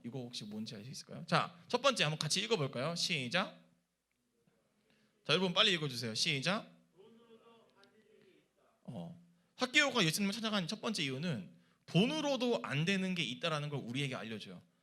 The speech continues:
자, 우리는 돈 많은 사람들이 아닙니다. 근데 사케오는 돈이 많아요. 그런데 그 돈 많은 사케오가 예수님을 찾아갔다는 건 돈으로도 안 되는 인생의 어떤 부분이 있다라는 걸 사케오가 인정을 한 거예요. 자, 우리는 그런 어려운 말로 하면 한번 따라해볼까요? 영적인 허기짐.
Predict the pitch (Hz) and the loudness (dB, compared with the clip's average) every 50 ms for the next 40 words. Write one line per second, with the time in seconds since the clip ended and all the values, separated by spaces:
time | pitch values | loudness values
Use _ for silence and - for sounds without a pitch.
0 | _ _ - - 165 170 233 285 269 254 247 214 - 165 180 220 247 247 233 220 | _ _ 0 2 2 4 4 4 4 4 2 2 2 2 4 4 6 4 4 2
1 | 208 202 190 185 180 170 147 90 107 139 156 147 120 107 104 95 117 131 180 233 | 0 -2 -2 -2 -4 -6 -6 -6 -6 -6 -6 -6 -8 -10 -12 -12 -10 -8 -8 -8
2 | - - 233 226 220 202 - 156 165 196 190 143 123 123 117 107 90 - - _ | -4 -2 0 0 0 -2 -2 -4 -4 -2 -2 -4 -4 -6 -6 -10 -10 -12 -18 _
3 | - - - - - - 262 269 269 226 240 - 214 226 269 311 311 302 269 240 | -20 -20 -20 -8 -4 -2 0 2 2 0 2 2 4 6 6 8 6 6 6 4
4 | 247 247 - 226 214 202 185 175 143 147 156 - 202 190 185 185 185 226 208 208 | 0 0 2 2 2 2 2 2 2 0 0 -2 -2 -2 -2 -2 -2 -2 -4 -4
5 | 156 139 - 175 160 147 135 135 180 202 160 117 95 87 - _ _ _ _ _ | -4 -2 -2 0 0 0 -2 -6 -6 -6 -6 -6 -8 -12 -16 _ _ _ _ _
6 | _ _ _ - 214 262 330 339 349 339 330 320 311 294 302 302 302 294 - - | _ _ _ 0 2 2 2 2 2 2 4 2 2 2 2 2 2 2 4 4
7 | 160 165 196 220 226 247 240 247 254 233 160 170 190 202 208 233 226 220 190 - | 4 4 4 4 4 4 4 4 2 0 0 0 0 2 2 2 2 2 0 0
8 | 165 185 - 233 226 190 170 170 175 202 185 151 151 160 185 170 160 156 156 156 | -2 -2 0 0 2 2 2 2 2 0 0 0 0 -2 -2 0 0 -2 -2 -4
9 | 170 196 202 - 208 175 165 - 131 151 170 185 214 190 175 165 165 170 156 113 | -6 -6 -4 -4 -2 -2 -2 -2 0 0 2 2 0 0 0 -2 -4 -6 -6 -10
10 | 101 90 - - _ _ _ _ _ _ - 180 202 262 294 285 240 262 240 - | -12 -14 -16 -18 _ _ _ _ _ _ 0 2 2 4 2 4 4 4 4 6
11 | 160 180 226 285 320 320 294 233 175 165 165 160 160 151 156 147 143 139 143 185 | 6 6 6 8 6 4 4 4 2 2 2 0 -2 -2 -2 -4 -4 -2 0 0
12 | 220 220 196 165 160 - 139 127 113 113 139 170 208 226 208 214 196 175 185 185 | 2 2 0 -2 -2 -4 -4 -4 -2 0 0 0 0 0 0 0 0 2 2 0
13 | 156 120 101 92 - _ _ _ _ _ _ _ _ _ _ _ _ _ _ _ | 0 -2 -6 -10 -14 _ _ _ _ _ _ _ _ _ _ _ _ _ _ _
14 | _ - - 214 208 220 208 160 143 117 98 | _ -8 -8 -4 -2 -2 -2 -2 -2 -4 -6